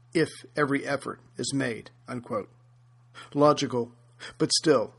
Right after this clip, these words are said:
his coolness amazed the Prime Minister. This was the second of only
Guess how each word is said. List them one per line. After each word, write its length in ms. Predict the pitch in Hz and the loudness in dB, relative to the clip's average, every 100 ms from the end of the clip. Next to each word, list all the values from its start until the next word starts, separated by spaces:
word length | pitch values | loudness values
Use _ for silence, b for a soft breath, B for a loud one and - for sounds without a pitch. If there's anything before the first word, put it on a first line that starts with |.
| - - | -20 -2
his 260 | 156 139 | 0 0
coolness 520 | - - 165 147 139 - - - - | -4 0 2 2 -2 -6 -8 -8 -4
amazed 540 | 139 143 135 120 - | 0 0 0 -2 -6
the 80 | 131 | -6
Prime 240 | 127 120 | -2 -2
Minister. 400 | 117 113 - - - _ _ _ _ _ _ _ _ _ B B | -2 -6 -8 -12 -16 _ _ _ _ _ _ _ _ _ B B
This 240 | 139 160 175 151 | 2 4 4 2
was 140 | 143 139 | 0 0
the 80 | 131 | 2
second 540 | - 135 120 110 - - - | 4 2 0 -6 -10 -8 -2
of 120 | 139 | 2
only 360 | 147 131 113 | 2 2 -2